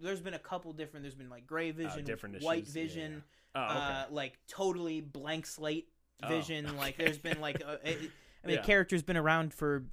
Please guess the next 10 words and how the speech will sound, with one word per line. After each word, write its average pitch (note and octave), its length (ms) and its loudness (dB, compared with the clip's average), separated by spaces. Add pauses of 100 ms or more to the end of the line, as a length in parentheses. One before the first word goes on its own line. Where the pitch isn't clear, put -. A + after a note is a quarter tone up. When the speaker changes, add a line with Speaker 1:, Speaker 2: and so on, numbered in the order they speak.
(120)
Speaker 1:
almost C#3+ 320 0
sixty - 320 2
years, C3 380 0
Speaker 2:
Yeah. - 60 -4
Speaker 1:
so C3+ 180 4
it's C3 120 -2
like, C3+ 240 2 (520)
um, C#3 580 4 (840)
but F3 260 12 (300)
y-, D#3+ 180 -8